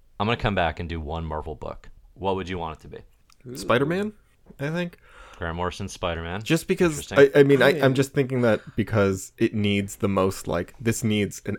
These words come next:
Speaker 3: absolute shot in the arm of something unlike anything that's been done, right? Like, it's
Speaker 1: Mm-hmm.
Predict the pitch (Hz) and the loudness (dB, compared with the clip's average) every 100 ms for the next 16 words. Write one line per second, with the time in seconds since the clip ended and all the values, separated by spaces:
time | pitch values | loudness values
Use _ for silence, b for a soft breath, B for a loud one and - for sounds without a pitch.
0 | - 101 - 104 98 - - 95 98 95 | 0 -2 0 -4 -4 -4 -2 -2 -2 -4
1 | 92 101 104 113 - - 104 92 - _ | -2 -2 -2 -4 -10 -6 -2 -2 -6 _
2 | - 107 95 98 98 - 104 101 95 92 | -4 -4 0 -2 -2 0 0 2 0 0
3 | 95 98 98 98 101 _ _ _ _ - | -4 -2 -2 -4 -10 _ _ _ _ -10
4 | - 92 92 87 117 139 104 107 95 87 | -6 -8 -4 -2 -2 -2 -2 -2 -2 -6
5 | - - - - 107 92 | -10 -20 -18 -4 -2 0